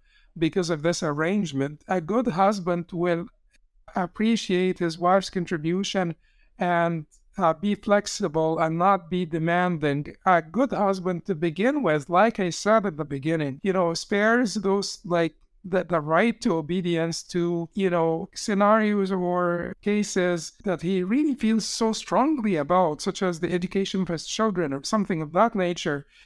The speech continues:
He doesn't use this card every day. He doesn't use this card,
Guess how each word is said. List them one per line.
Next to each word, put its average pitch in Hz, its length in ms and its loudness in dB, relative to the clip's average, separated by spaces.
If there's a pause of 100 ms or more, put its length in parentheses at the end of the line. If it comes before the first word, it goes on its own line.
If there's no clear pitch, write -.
He 233 100 2
doesn't 269 420 0
use 226 220 0
this 208 200 -2
card 202 360 2
every 175 380 0
day. 170 400 2
He 165 120 -2
doesn't 202 460 -2
use 202 240 0 (100)
this 190 220 -2
card, 180 540 2